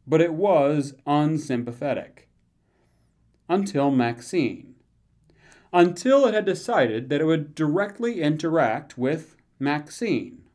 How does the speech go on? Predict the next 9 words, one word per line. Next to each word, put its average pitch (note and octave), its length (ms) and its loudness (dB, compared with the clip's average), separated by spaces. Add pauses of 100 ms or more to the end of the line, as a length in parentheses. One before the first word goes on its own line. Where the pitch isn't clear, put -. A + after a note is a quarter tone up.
with G3+ 320 -4 (100)
this F3+ 320 -4
girl. C3 600 -2 (1600)
It F#3 140 2
had F#3+ 160 4
come B3 300 4
to B3+ 100 0
know A3 380 2
her G#2+ 400 -10